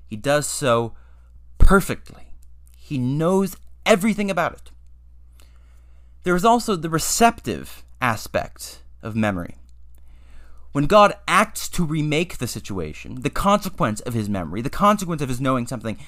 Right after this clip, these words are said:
as it is, and his action upon that basis, when he acts to remake that situation, it is to imbue the consciousness of the people on whose behalf he has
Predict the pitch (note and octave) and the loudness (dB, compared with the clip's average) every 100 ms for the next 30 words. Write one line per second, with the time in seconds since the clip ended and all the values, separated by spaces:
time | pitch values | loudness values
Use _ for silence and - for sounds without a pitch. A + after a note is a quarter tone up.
0 | - - A2 G#2+ F2+ F#2 C3 - - - | -10 -4 -4 -2 -4 -6 -8 -14 -18 -8
1 | G#2+ G#2 - A#2+ - B2 G#2 A2+ G2+ - | -6 -6 -4 -6 -4 -6 -4 -2 -4 -4
2 | E2+ F2 D2+ D#2 - - - - - - | -6 -8 -12 -16 -18 -20 -20 -20 -20 -4
3 | D3+ F3 G3+ G3 E3 F3+ G#3 D#3+ - C#3+ | 0 0 0 -2 -2 -2 0 -2 -4 -6
4 | C#3+ A#2+ D#3 C#3+ - - - - F3 F3 | -4 -4 -4 -10 -12 -20 -20 -4 0 0
5 | - G3+ G3 C3+ D3+ A3 B3 A2 G#2 D#3+ | 0 0 0 0 2 4 6 4 0 -8
6 | - - - - - - - E3 - - | -16 -20 -20 -20 -20 -20 -6 -4 -2 4
7 | G#3+ G#3 G3+ G3+ E3+ E3+ D#3+ - A3+ - | 4 4 -2 -2 -2 -2 4 6 6 4
8 | G#2+ G2+ C#3+ - - - - - E3 F#3 | 2 2 -4 -12 -20 -20 -20 -6 2 4
9 | F#3+ G3 F3+ F#3 E3 - D#3 E3+ E3 E3 | 4 2 -2 -2 -2 -2 0 2 2 0
10 | - - - C#3 C3+ | -8 -16 -2 -2 -2